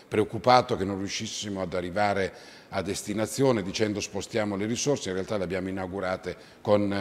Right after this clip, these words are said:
eh, anticipo, a dimostrazione, insomma, che quando le cose le seguiamo, le facciamo. Quindi mi sento di dire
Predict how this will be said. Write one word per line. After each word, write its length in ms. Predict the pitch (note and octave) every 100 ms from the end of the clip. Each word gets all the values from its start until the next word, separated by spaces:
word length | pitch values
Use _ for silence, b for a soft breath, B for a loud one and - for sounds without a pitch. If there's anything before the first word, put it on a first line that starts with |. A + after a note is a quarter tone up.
| F2+ B B B
eh, 580 | F#2+ F#2 F2 E2+ E2+ E2+
anticipo, 840 | A2 G#2+ - B2+ B2+ C#3+ A#2 C3+
a 60 | F#2+
dimostrazione, 680 | F2+ G2+ G2 F#2 - G#2+ G2
insomma, 360 | F2+ G#2+ F2+
che 120 | D#2 E2+
quando 260 | G#2 F#2+
le 100 | F#2
cose 260 | G2+ G2 F2+
le 80 | F2+
seguiamo, 600 | G#2 E2 F2 E2+ D#2+ D#2 B B
le 120 | A2
facciamo. 520 | - G#2 - D#2+ D2+
Quindi 240 | D#2 A#2+ A2
mi 100 | G#2+
sento 320 | A#2+ A#2 A2+
di 140 | A2
dire 400 | G#2+ C3+ B2+ F#2+